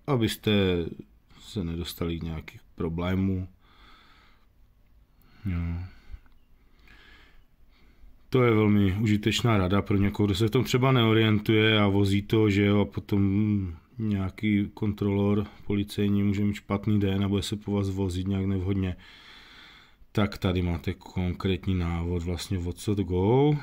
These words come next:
Koukneme se třeba, jak to je v té cizině. Takže Německo funguje cca z osmdesáti procent, i když ho necháte nastavené na Č R.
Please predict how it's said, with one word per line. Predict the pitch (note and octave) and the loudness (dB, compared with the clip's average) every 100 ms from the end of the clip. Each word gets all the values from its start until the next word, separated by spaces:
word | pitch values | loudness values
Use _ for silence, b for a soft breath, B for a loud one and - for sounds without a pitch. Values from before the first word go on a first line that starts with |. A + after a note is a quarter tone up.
| B | B
Koukneme | - C#3+ D#3 D#3 | -2 2 4 2
se | - D3 | 2 0
třeba, | - D3+ D#3 | 2 2 2
jak | - | 2
to | E3 | 0
je | |
v | D3 | 0
té | E3+ | -2
cizině. | - F3 D#3+ A2 A#2 D#3+ B B B B B B B - - - - B B B B B B B B B B | 0 2 4 4 2 0 B B B B B B B -20 -20 -20 -20 B B B B B B B B B B
Takže | G#2+ G#2 | 0 2
Německo | C3 C#3+ D3+ C#3+ - - G2+ F#2 E2+ B B B B B B - - _ b b b b - | 4 4 2 0 -6 0 2 2 0 B B B B B B -20 -20 _ b b b b -14
funguje | - A#2 C#3 | -4 0 2
cca | C3+ C3 - C#3 | 0 -2 2 0
z | C3+ | 0
osmdesáti | - C3+ B2+ - C3 C3 C3 | -2 0 2 2 -2 -2 -4
procent, | A#2+ G#2+ G#2 - F#2 F2 - | 0 2 2 0 0 0 -4
i | G#2+ | -4
když | G2 G2+ | 0 2
ho | G#2 | 2
necháte | G#2 G#2+ G#2+ | 2 -2 -2
nastavené | G#2+ G#2 A2 | -4 -2 0
na | G#2 | 0
Č | G#2 - | 0 -2
R. | F#2 F2+ F2 | 0 -2 -4